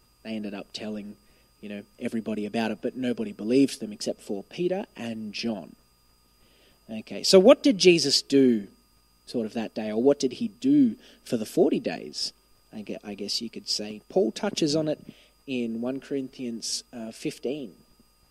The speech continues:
"For I delivered to you as of first importance what I also received, that Christ died for our sins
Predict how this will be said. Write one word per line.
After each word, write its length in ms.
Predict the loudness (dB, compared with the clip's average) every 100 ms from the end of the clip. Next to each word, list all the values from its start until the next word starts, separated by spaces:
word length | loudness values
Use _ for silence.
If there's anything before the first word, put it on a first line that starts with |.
| _ _ _ _ _ _ _ _ _ _ _ _ _ _ _ _ _ _ _ _ _ _ _ _ _ _ _ _ _ _ 0
"For 160 | 2
I 140 | 2 2
delivered 420 | 2 4 2 -2
to 120 | -6
you 280 | -2 -2 -4 -16 _ -8
as 180 | -6 -4
of 80 | -8
first 400 | 2 2 2 -6
importance 720 | -8 -6 -6 -6 -8 -8 -8 -10
what 120 | -6
I 160 | -6 -6
also 420 | -6 -6 -6 -8 -8
received, 720 | -10 -8 -6 -6 -10 -20 -20 _ _ _ _ _ _ -4
that 200 | -4 -4
Christ 460 | -12 -10 -10 -10
died 320 | -6 -4 -4 -8
for 140 | -8
our 100 | -6
sins 460 | -6 -6 -6 -8